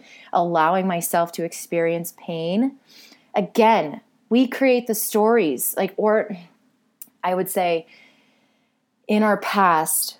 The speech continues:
we've adopted stories about what it means to feel these things. So just notice, like, when you have resistance against feeling anxiety or feeling anger or feeling sadness,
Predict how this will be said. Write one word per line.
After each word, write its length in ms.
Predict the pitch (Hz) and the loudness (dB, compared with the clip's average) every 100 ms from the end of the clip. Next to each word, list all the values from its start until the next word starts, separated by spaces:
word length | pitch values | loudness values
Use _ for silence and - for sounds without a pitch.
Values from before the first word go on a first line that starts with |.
| _ | _
we've 240 | 190 202 165 | 0 0 0
adopted 800 | 175 - 180 175 175 202 202 190 | -2 -2 0 2 0 0 -2 -2
stories 920 | - - 165 160 180 233 254 - - _ _ _ 190 | -6 -2 0 2 2 0 -2 -6 -8 _ _ _ -2
about 320 | 185 180 160 | 2 2 4
what 160 | 180 | 2
it 80 | 165 | 0
means 280 | 180 170 - | -2 -4 -4
to 80 | 165 | -6
feel 280 | - 151 147 | -2 -2 -2
these 300 | 120 143 - | -4 -4 -6
things. 500 | - - 196 - - | -6 -8 -10 -10 -6
So 200 | - 220 | 0 2
just 240 | 226 226 | 2 0
notice, 460 | 202 190 175 156 - | 2 2 2 0 0
like, 240 | 170 160 - _ _ | 0 -2 -10 _ _
when 140 | 202 208 | 0 0
you 100 | 202 | 0
have 280 | 196 190 196 | 0 0 0
resistance 680 | 190 170 165 - 196 208 | 0 0 -2 0 0 0
against 440 | 196 175 170 - - | 0 0 -2 -4 -6
feeling 360 | 165 165 165 | -2 -2 -2
anxiety 560 | 165 160 156 156 165 165 | -4 -4 0 0 0 -2
or 100 | 156 | -4
feeling 580 | - 175 160 160 156 - | -6 -4 -2 -4 -4 -6
anger 380 | 160 160 170 165 | -6 -4 -4 -4
or 200 | 165 160 | -6 -10
feeling 440 | - 165 160 156 | -6 -4 -4 -4
sadness, 720 | - 147 147 147 208 254 - | -4 -2 -2 -2 -4 -4 -6